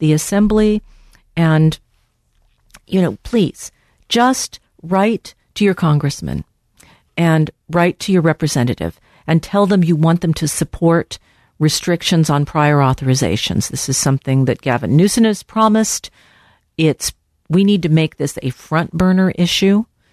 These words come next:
because if you're interested in there being a doctor and a nurse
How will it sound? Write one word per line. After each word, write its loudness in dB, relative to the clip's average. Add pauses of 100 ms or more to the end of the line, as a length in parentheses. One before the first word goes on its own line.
(400)
because 0 (160)
if -6
you're 2
interested -4
in 0
there 2
being 0
a -2
doctor -2
and 2
a 2
nurse 0